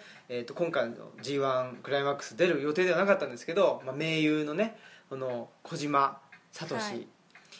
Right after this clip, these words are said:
Speaker 1: 選手に枠を譲ってもらって、で、出ることになったと。で、それに賛否両論あったわけですけど、
Speaker 2: はい。
Speaker 1: そんなんでね、ジーワン出れていいのかと。
Speaker 2: はい。
Speaker 1: で、逆に言うと小島はね、まあ、そのぐらいの、あの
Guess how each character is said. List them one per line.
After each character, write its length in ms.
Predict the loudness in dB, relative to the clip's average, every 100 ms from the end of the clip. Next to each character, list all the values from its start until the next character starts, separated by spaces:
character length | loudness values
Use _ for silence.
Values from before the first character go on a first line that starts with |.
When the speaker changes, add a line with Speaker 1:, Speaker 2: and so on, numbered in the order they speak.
| -20 -12
Speaker 1:
選 240 | -6 -4
手 220 | -4 -6
に 400 | -4 -2 -2 -4 -14 _
枠 280 | -4 0 4
を 80 | 4
譲 200 | 4 0
っ 20 |
て 140 | 2 2
も 100 | 4
ら 100 | 2
っ 100 | 0
て、 240 | -2 -2 -8 _ _ -20 0
で、 140 | 4
出 140 | 6 6
る 80 | 4
こ 120 | 2
と 80 | -2
に 60 |
な 100 | -2 -2
っ 40 |
た 100 | -4
と。 80 | -14 -18 _ _ -10
で、 100 | -2
そ 120 | 2
れ 120 | 4
に 120 | 4 4
賛 240 | 2 2
否 100 | 0
両 220 | 0 2
論 320 | 2 0 -4 -12 -20 -20 -12 0
あ 120 | 2
っ 40 |
た 100 | 2
わ 60 | 0
け 80 | -2
で 80 |
す 80 | -10
け 80 | 0
ど、 220 | 2 2
Speaker 2:
は 160 | 0 -8
い。 80 | -12 -18 _ -20 _ _ -18
Speaker 1:
そ 180 | -2 2
ん 140 | 4
な 120 | 4
ん 80 | 4
で 80 | 0
ね、 180 | -2 -4
ジ 140 | -2 -2
ー 20 |
ワ 140 | -2
ン 80 | 2
出 100 | 2
れ 80 | 2
て 100 | 2
い 100 | 2
い 40 |
の 80 | 2
か 140 | 0 -8
と。 80 | -12 -14
Speaker 2:
は 120 | -12
い。 100 | -14 -10
Speaker 1:
で、 80 | -2
逆 240 | 2 2
に 60 | 2
言 80 | 2
う 20 |
と 80 | 0
小 140 | -4
島 240 | 0 2 4
は 80 |
ね、 200 | 2 -2 -6 -20 -20 -20 _ -10
ま 380 | -2 -2 -2 -10
あ、 40 | -20 _ -18
そ 220 | -8 0
の 100 | 2
ぐ 120 | 4 6
ら 120 | 4
い 80 | 4
の、 320 | -2 -4 -8 -18 _ _ -8
あ 100 | -6
の 680 | -6 -6 -4 -4 -6 -10